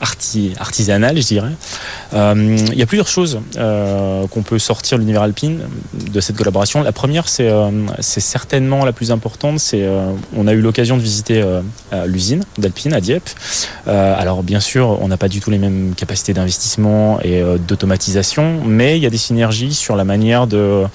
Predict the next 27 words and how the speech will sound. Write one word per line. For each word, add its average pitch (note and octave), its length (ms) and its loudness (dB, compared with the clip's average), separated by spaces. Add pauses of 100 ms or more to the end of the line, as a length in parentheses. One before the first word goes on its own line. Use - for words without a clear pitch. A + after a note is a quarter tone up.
(340)
de, G2 320 2 (140)
d'appréhender G#2+ 880 0
le G2+ 140 0
montage, A2 520 0
sur - 140 -4
la G2+ 60 0
manière G#2+ 380 2
de, G2 300 2
de F#2+ 160 -2
faire F2+ 200 -6
monter A#2+ 280 -2
aussi C#3+ 220 -2
en C3 80 2
expertise, B2+ 600 -2 (320)
euh, F#2+ 100 2
certains A2+ 300 0
collaborateurs G#2 640 0
pour - 160 -8
qu'ils - 120 -4
soient F2+ 180 0
référents B2 480 0
sur - 180 -6
toute - 220 -4
la - 100 2
partie - 320 -6
du G#2 100 0
montage. G#2 380 0